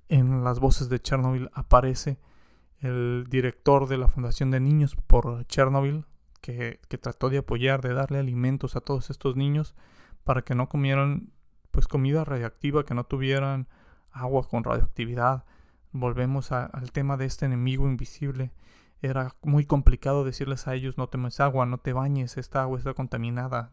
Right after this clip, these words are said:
Todo se veía igual, todo sabía igual. Entonces, era, era complejo para todos ellos, para, para niños y para adultos. Este hombre, este di-, mm, director de esta fundación,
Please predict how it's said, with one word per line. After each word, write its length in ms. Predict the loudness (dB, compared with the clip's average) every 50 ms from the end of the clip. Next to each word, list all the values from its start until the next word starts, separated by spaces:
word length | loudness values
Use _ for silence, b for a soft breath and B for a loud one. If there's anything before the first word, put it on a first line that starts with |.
| -10
Todo 220 | -4 -4 -4 -4 -4
se 140 | -6 -6 -8
veía 260 | -8 -6 -6 -6 -6
igual, 400 | -6 -6 -6 -4 -4 -4 -4 -6
todo 240 | -4 -2 2 4 4
sabía 320 | 4 2 0 -4 -2 -2
igual. 460 | -2 -2 -2 -2 -2 -2 -2 -4 -8 b b b b b b b b b b b b b b -8
Entonces, 840 | -6 -6 -4 -4 -4 -4 -4 -4 -4 -6 -6 -6 -6 -8 -12 -16 -20 -20 -20 _
era, 280 | -6 -2 0 0 0 0 0
era 220 | 0 2 2 2
complejo 580 | 0 -2 -4 -4 -2 -2 0 0 0 0 2 4
para 160 | 4 4 4
todos 340 | 2 -2 0 2 2 2 0
ellos, 380 | -2 -6 -6 -8 -10 -10 -12 b b b b b b b b b b b b b b 0
para, 640 | 4 4 4 4 4 2 0 0 -2 -2 -4 -4 -8 -10 -12 -16 -20 -20 -20 -18 -12 -8 -6 -2
para 220 | 0 2 2 2 4
niños 540 | 4 6 8 8 8 6 4 2 -2 -6 -10 _
y 100 | -6 6
para 300 | 10 10 12 12 10 4
adultos. 680 | 0 0 2 4 4 4 2 0 -4 -8 -8 -8 -12 -18 b b b b b b b b b b
Este 360 | -8 -6 -6 -6 -6 -4 -4
hombre, 380 | -2 -2 -2 -2 -2 0 -2 -2
este 260 | -4 -4 -2 0 0
di-, 140 | 0 -2 -6
mm, 580 | -6 -6 -6 -4 -2 -2 -2 -2 -2 -2 -2
director 540 | 0 0 0 0 -2 0 4 6 8 8 6
de 80 | 4 0
esta 160 | -4 -4 -6
fundación, 640 | -6 -4 -4 -4 -4 -4 -4 -2 0 0 0 -2